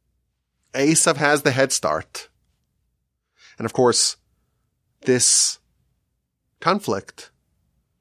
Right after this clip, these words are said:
that began before they were born, this is everything. This matters tremendously.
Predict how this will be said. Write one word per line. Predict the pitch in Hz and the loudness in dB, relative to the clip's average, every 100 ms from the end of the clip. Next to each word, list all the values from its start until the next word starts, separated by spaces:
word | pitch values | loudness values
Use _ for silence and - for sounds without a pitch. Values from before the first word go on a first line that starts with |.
| _ _ _ _ _ _ _ _ _ _ _ - | _ _ _ _ _ _ _ _ _ _ _ -14
that | |
began | - 101 117 127 131 110 - _ _ _ | -10 -4 2 2 2 -4 -14 _ _ _
before | - - 135 | -6 0 2
they | 110 | 2
were | 104 | 0
born, | 92 110 120 196 - - - _ _ _ _ _ _ _ _ _ _ _ - | -2 0 2 2 2 -6 -14 _ _ _ _ _ _ _ _ _ _ _ -4
this | 104 156 143 | 0 4 4
is | 107 - - | 2 0 -2
everything. | 135 160 185 - - - - - _ _ _ _ _ _ _ _ _ _ | -2 2 0 0 -10 -12 -16 -18 _ _ _ _ _ _ _ _ _ _
This | - - 113 | -8 -6 -2
matters | 120 131 95 - | 0 2 0 -4
tremendously. | - 143 208 147 - 104 | -4 -2 0 -2 -2 -6